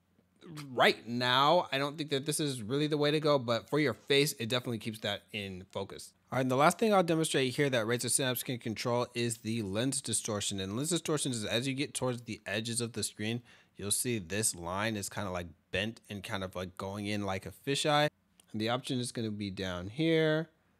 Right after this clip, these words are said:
lens distortion compensation.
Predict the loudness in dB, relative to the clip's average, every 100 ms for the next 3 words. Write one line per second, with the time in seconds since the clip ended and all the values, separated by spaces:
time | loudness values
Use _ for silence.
0 | _ _ -8 -8 -8 -10 -8 -8 -6 -10
1 | -8 -10 -10 -8 -4 -2 -2 -4 -4 -2
2 | -4